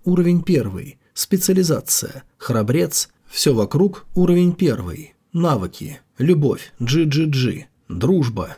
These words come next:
Джи джи. Надежда. Джи джи. Божественность. Джи джи. Неизвестно. Джи. Состояние. Усиление,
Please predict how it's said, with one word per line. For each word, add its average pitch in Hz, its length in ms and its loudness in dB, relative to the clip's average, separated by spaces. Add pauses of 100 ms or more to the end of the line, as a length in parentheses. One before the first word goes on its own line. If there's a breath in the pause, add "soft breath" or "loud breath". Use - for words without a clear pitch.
(120)
Джи 147 280 0
джи. 139 420 0 (180)
Надежда. 139 760 0 (140)
Джи 147 260 0
джи. 139 420 -2 (160)
Божественность. 117 1000 -2
Джи 135 240 0
джи. 139 440 -2 (120)
Неизвестно. 156 840 0 (140)
Джи. 135 420 -2 (440)
Состояние. 110 920 -4 (260)
Усиление, 139 840 2